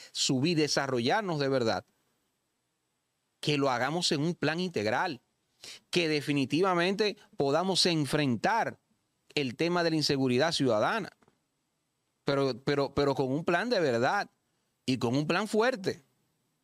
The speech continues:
No es con diálogo, no es con diálogo con la delincuencia que usted va a terminar, eh, con ella. No es infiltrándome derecho humano aquí, de, no, no, no, no.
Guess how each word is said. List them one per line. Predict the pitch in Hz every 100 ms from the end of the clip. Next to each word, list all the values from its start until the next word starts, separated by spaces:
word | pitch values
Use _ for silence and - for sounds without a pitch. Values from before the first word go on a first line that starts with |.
| _ _ -
No | 117 127
es | 147
con | 233
diálogo, | 247 233 220 156 101 - _ _ _ _ _ _ _ _ _ _ _
no | 113 127
es | 127
con | 220
diálogo | 233 240 262 247 214 180
con | 170
la | 147
delincuencia | 139 127 131 190 175 135
que | 120
usted | - 131
va | 123 123
a |
terminar, | 117 110 98 104 107 101 85 _ - _ _ -
eh, | 98 98 90
con | 92 92
ella. | 170 113 104 _ _ _ _ _ _ _ _ _ _ _ _ _ _ _ _
No | 113 131
es | 147
infiltrándome | 202 202 147 143 180 196 151 135 117
derecho | 110 110 104
humano | 98 104 104
aquí, | 92 196 208 185 147
de, | 117 104 107
no, | 147 190
no, | 196 202 233
no, | 98 95 -
no. | - -